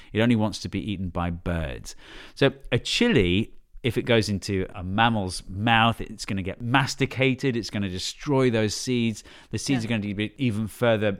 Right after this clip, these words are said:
Speaker 1: destroyed in the gut of the animal. Whereas the same thing doesn't happen with birds. The birds don't chew the seeds, and the seeds can survive that passage through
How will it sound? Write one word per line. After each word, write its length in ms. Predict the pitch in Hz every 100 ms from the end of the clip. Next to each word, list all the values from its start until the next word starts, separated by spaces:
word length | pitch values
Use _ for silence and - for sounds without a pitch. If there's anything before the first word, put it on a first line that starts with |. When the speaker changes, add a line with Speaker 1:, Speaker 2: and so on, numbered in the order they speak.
| - 127
Speaker 1:
destroyed 400 | 110 - 117 107
in 120 | 98
the 80 | 92
gut 440 | 85 117 110 -
of 300 | 107 120 92
the 200 | 98 101 -
animal. 540 | 104 104 101 101 98 - - -
Whereas 320 | 117 123 113 -
the 180 | 131
same 200 | 117 165 160
thing 120 | 139
doesn't 240 | 113 101
happen 540 | - 107 - 101 92 - -
with 320 | 98 92 -
birds. 320 | 135 95 - -
The 180 | -
birds 240 | 92 95 90
don't 160 | 92 -
chew 220 | - 117
the 100 | 101
seeds, 440 | - 101 95 90
and 300 | - 98 90
the 80 | 90
seeds 280 | - 92 87
can 180 | - 90
survive 680 | - 85 92 92 87 82 98
that 220 | 90 -
passage 460 | 87 85 85 78
through 240 | - 80